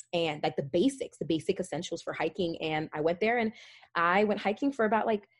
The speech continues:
um, each day for, like, four days in that three weeks. Didn't stay out there 'cause I was too scared, but I went hiking and it was, it was amazing.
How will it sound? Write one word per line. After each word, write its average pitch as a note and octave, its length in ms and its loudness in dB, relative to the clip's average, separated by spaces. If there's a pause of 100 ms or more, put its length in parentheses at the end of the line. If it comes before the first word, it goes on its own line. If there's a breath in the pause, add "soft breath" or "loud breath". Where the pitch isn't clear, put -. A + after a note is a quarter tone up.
(320)
um, F#3 500 -4
each A3 260 -2
day F#3 480 6
for, G#3+ 60 2
like, F#3+ 160 -2
four F#3+ 180 2
days G3+ 340 2
in F3+ 80 -2
that C3 160 -6
three F#3 220 -2
weeks. - 520 -10
Didn't F#3 180 -2
stay C4 240 6
out F3 180 4
there D3+ 240 0
'cause F#3 100 -6
I - 40 -6
was D#3+ 100 -8
too - 140 -8
scared, E3+ 540 2
but D#3 340 0 (140)
I E3+ 40 -8
went G3 140 -4
hiking C4 400 -2
and G3 100 2
it G3+ 40 4
was, G#3+ 260 2 (580)
it G#3+ 80 6
was A#3 140 8
amazing. A#3+ 400 4